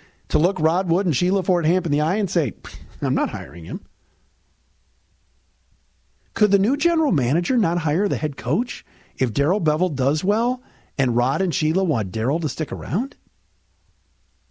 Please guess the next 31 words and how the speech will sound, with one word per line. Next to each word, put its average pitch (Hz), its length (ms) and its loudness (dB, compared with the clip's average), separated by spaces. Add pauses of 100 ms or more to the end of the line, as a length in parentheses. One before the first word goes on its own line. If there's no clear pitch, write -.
(1300)
Why 233 300 -2
would 320 300 0
Rod 240 280 0
Wood 208 320 -2
tell 196 200 0
Darrell 180 320 0
Bevell, 180 340 0
"You 180 80 0
got 196 140 0
a 175 60 -2
chance"? - 540 -6 (640)
Now, 208 200 0
again, 185 360 0 (440)
maybe 98 220 -4
it's 110 100 -4
just 147 180 -4
talk. 190 440 -2 (300)
Maybe 123 220 0
it's 123 120 0
just 131 140 -4
him 135 120 2
being 120 240 0
nice. 202 440 -2 (360)
Maybe 139 240 0
Rod 151 260 0
Wood's 143 240 0
trying 147 200 -2
to 101 60 -2
motivate 202 460 0
Darrell 247 260 0
Bevell. 254 360 0